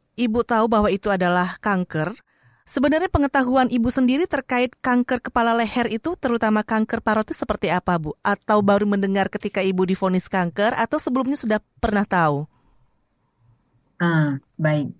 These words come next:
Speaker 2: Saya belum pernah mendengar. Jadi waktu saya operasi, eh, maksudnya saya mulai ada benjolan itu,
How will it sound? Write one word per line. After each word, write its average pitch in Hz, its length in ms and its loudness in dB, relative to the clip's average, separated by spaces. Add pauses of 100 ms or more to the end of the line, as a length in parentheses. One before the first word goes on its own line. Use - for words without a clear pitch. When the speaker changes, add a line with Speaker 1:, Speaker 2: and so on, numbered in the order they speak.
(160)
Speaker 2:
Saya 202 560 0
belum 196 320 2
pernah 202 240 2
mendengar. 196 640 2
Jadi 160 480 -2
waktu 202 1200 -4
saya 170 600 0 (120)
operasi, 165 800 -2
eh, 151 200 0
maksudnya 160 480 -2
saya 156 280 0
mulai 156 240 2
ada 151 120 2
benjolan 143 520 0
itu, 208 320 -4